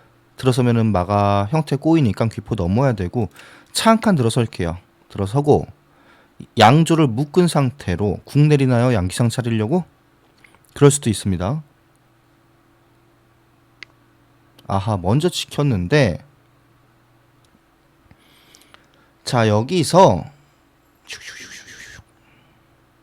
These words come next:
양차 모두 오 선에 한번 진출해볼까요? 양차 모두?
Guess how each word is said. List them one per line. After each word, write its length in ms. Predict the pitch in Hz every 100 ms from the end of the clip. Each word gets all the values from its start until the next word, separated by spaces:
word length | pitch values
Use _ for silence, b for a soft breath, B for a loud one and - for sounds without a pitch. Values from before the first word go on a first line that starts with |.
| _ _ b b b b b _ _ _ _ _ 107
양차 600 | 107 160 247 269 - 269
모두 300 | 170 131 165
오 100 | 127
선에 160 | 117 165
한번 200 | 147 135
진출해볼까요? 560 | 123 110 123 107 107 110
양차 280 | 101 -
모두? 280 | 117 98 151